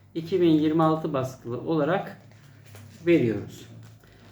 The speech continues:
Bununla beraber WhatsApp gruplarımızda yedi gün yirmi dört saat sizden gelen her türlü soruyu çözüyoruz. Bizler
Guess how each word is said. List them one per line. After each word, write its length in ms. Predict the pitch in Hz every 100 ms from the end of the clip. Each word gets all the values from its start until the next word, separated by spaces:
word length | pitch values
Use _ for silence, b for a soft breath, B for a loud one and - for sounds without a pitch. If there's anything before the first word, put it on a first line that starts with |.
| B -
Bununla 440 | 240 254 214 175
beraber 540 | 151 131 127 127 180 214
WhatsApp 800 | - - 208 220 - 160 143 -
gruplarımızda 1000 | 135 127 135 120 113 113 - 170 180 202 - - - - - - - - - - 160
yedi 280 | 190 202
gün 220 | 170 170 185
yirmi 360 | 156 160 170
dört 240 | 180 180 -
saat 460 | 147 131 160 -
sizden 580 | - - 151 151 175 185
gelen 320 | 143 135 147
her 360 | 147 185 185 -
türlü 220 | 123 123
soruyu 540 | - 170 139 127 180
çözüyoruz. 840 | - 139 117 113 101 127 160 - - - B B B -
Bizler 520 | 226 196 202 208 208